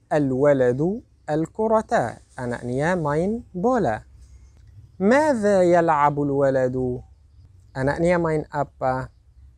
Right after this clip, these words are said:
Ah, al-jawabu huwa al-maf'ul. Jawabnya maf'ul. Idhan, al-maf'ul, al-kura, ta. Rakkiz, fokus.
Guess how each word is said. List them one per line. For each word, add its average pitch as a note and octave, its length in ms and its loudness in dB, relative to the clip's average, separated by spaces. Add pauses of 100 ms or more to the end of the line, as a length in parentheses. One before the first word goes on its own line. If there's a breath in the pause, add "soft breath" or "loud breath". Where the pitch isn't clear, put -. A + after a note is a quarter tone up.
Ah, A#2 400 -2
al-jawabu B2+ 1040 0 (160)
huwa A#2+ 240 -2
al-maf'ul. B2+ 800 -6
Jawabnya A#2+ 800 -2 (160)
maf'ul. B2 560 -8 (1000)
Idhan, A#2+ 320 -2 (160)
al-maf'ul, D#3 800 0 (160)
al-kura, D3 720 0 (480)
ta. C3 320 0 (1300)
Rakkiz, G3 800 0 (160)
fokus. D3 800 -2